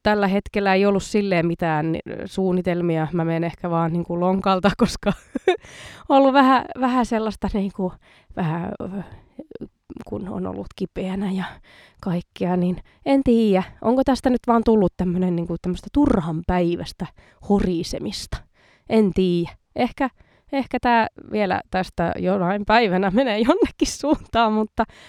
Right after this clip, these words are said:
musta vaan kiva höpistä jotakin ja, ja tota, katsoa, mihin se vie, koska ei ikinä tiedä, mihin, mihin nämä minun tarinat voivat viedä. Minäkään en tiedä.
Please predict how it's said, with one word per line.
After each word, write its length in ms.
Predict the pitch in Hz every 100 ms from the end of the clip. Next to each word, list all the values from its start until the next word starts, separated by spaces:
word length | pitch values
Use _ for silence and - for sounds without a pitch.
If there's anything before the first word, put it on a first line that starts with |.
| - 320
musta 240 | 294 311
vaan 140 | 302 294
kiva 320 | 302 285 240 202
höpistä 600 | 220 - 196 - - 160 -
jotakin 500 | 170 - 165 - 170 -
ja, 180 | 185 170 - -
ja 120 | 175
tota, 400 | 175 170 170 170 -
katsoa, 400 | 175 175 - 170
mihin 260 | 180 180 180
se 140 | 190
vie, 280 | 247 220 - -
koska 280 | 233 - 226 - _ _ - -
ei 140 | 277
ikinä 260 | 285 269 233
tiedä, 440 | 311 269 190 - - - _ _ _ -
mihin, 360 | 185 185 175 - _ _ _ _ _ -
mihin 300 | 175 175 - - -
nämä 240 | 170 170
minun 360 | 165 170 180 - - -
tarinat 420 | 165 170 - 185 - 175
voivat 320 | 175 - 190 _ 190
viedä. 360 | 190 - - - _ -
Minäkään 500 | 202 202 180 - -
en 100 | - -
tiedä. 280 | - -